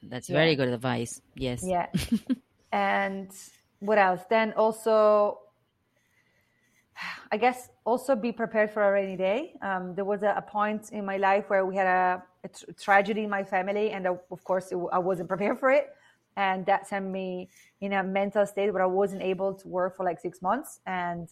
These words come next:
Speaker 2: of course, that took a toll on,
Speaker 1: Oh.
Speaker 2: on me, also on my finances. And so from that moment onwards,
Speaker 1: Mm-hmm.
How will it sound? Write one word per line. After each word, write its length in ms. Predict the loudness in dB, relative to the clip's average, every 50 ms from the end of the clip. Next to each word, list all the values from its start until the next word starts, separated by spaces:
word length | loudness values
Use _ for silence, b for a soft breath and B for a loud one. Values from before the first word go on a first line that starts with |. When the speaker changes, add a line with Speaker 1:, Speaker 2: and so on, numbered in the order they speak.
| -16 -16
Speaker 2:
of 100 | -16 -18 _ _
course, 320 | -12 -2 0 0 0 2 0
that 180 | -6 -8 -6
took 180 | -10 -10 -6 -6
a 60 | -6
toll 340 | -8 -2 0 2 2 4 4
on, 100 | 2 2 0
Speaker 1:
Oh. 140 | -2 -4 -4
Speaker 2:
on 280 | -4 -4 -4 -4 -6 -6
me, 320 | -8 -8 -6 -6 -8 -8 b b b b b b _
also 240 | 0 0 2 0 -2
on 100 | -2 -2
my 100 | -4 -4
finances. 600 | 0 0 0 0 0 -4 -4 -2 -2 -2 -2 -4 -10 b b b b b b
And 80 | -18 -4
so 140 | -4 -4 -2
from 200 | -2 -4 0 0
that 140 | 0 0 0
moment 260 | -2 -4 -4 -6 0
onwards, 640 | 2 2 2 4 2 2 2 2 2 0 -4 -12 -10 _
Speaker 1:
Mm-hmm. 280 | -2 -2 -2 0 -2